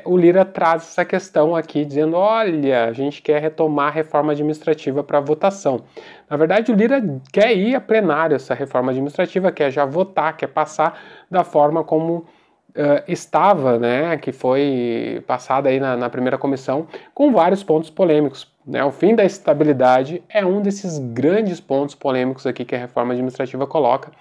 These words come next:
criando o cargo de Estado, né? Então nós teríamos o cargo de Estado e o cargo que não é de Estado. Por exemplo, um policial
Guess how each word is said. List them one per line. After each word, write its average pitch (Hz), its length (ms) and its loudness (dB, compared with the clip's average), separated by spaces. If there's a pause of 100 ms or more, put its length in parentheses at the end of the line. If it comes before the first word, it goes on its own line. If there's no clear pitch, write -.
(380)
criando 160 380 2
o 180 60 0
cargo 156 420 0
de 151 140 0
Estado, 170 720 0
né? 127 180 -4
Então 135 180 -2
nós 135 180 -4
teríamos 131 260 -4
o 131 60 -6
cargo 123 280 -4
de 123 80 -10
Estado 180 560 -2 (880)
e 151 80 -4
o 139 40 0
cargo 135 300 -2
que 139 100 -4
não 143 100 0
é 143 80 0
de 143 60 -8
Estado. 143 400 -2 (400)
Por 180 120 0
exemplo, 143 300 0
um 120 40 -4
policial 135 680 0